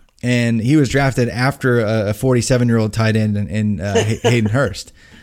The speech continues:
Speaker 1: like, by the same team. It's just, it's a weird position to project, uh, to project N F L ex-, success for, 'cause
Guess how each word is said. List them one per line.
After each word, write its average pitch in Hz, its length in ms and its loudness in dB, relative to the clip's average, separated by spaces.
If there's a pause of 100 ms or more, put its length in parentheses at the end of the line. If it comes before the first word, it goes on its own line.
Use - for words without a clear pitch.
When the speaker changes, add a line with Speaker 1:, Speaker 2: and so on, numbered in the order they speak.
(240)
Speaker 1:
like, 104 380 -6
by 113 140 -2
the 113 80 -2
same 113 240 0
team. 104 260 -2
It's 113 100 -2
just, - 280 -4 (160)
it's 123 180 -6
a 131 60 0
weird 160 320 0
position 135 460 0
to 110 100 -6
project, 104 440 -4
uh, 104 120 -6 (140)
to 110 120 -6
project 107 400 -2
N 110 120 -2
F 110 120 -4
L 104 120 -2
ex-, - 260 -10
success - 480 -4
for, 156 240 2
'cause 131 240 -2